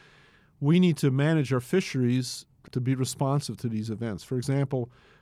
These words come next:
we know that fish are more susceptible to disease, for example, when we have these large-scale events.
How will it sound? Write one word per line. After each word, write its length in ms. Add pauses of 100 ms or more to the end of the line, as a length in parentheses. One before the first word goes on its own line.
we 160
know 380
that 260
fish 380
are 200
more 200
susceptible 680
to 140
disease, 500
for 140
example, 480
when 160
we 120
have 180
these 180
large-scale 540
events. 420